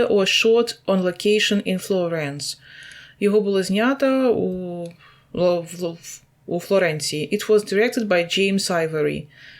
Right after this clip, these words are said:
He was the director, yes? A. Четверте A, очевидно. So, Helena Bonham Carter played the part of Lucy. So, this was her role in the film. Це була її роль у фільмі.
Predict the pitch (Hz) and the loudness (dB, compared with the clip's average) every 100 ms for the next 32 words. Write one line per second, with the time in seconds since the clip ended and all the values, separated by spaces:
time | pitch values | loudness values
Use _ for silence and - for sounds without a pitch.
0 | - - - - _ _ _ _ - 226 | -20 -20 -20 -20 _ _ _ _ -2 2
1 | 208 208 190 180 180 147 - - 165 185 | 4 4 2 0 2 2 0 -8 -6 -4
2 | 185 - - 156 135 131 - - - - | -6 -8 -2 0 0 -4 -12 -20 -14 -12
3 | - 202 - - 190 202 226 269 262 262 | 0 0 0 -2 0 2 0 0 0 2
4 | 254 247 240 208 202 233 240 220 196 202 | 2 2 0 -2 0 2 2 0 2 2
5 | 196 190 190 190 180 180 170 170 196 185 | 2 -2 -4 -2 -2 0 -2 -2 0 0
6 | 180 - 175 175 175 165 165 180 196 160 | -2 -4 -6 0 0 0 -4 -2 -2 -2
7 | - 214 277 - _ _ _ _ _ _ | -2 0 0 -2 _ _ _ _ _ _
8 | _ _ _ _ - - 214 202 202 247 | _ _ _ _ -10 0 2 2 2 2
9 | 285 - _ _ _ _ _ _ _ _ | 0 -6 _ _ _ _ _ _ _ _
10 | _ _ _ - 202 220 214 214 208 214 | _ _ _ -8 0 0 2 0 2 0
11 | 196 214 214 - 185 185 175 175 160 185 | 4 4 4 2 -2 -2 -4 -2 -2 -2
12 | 196 190 170 175 170 170 170 160 - 175 | -2 -4 -4 -4 -4 -4 -6 -6 -4 0
13 | 170 160 - 156 156 196 | 0 -2 -6 -6 -4 -4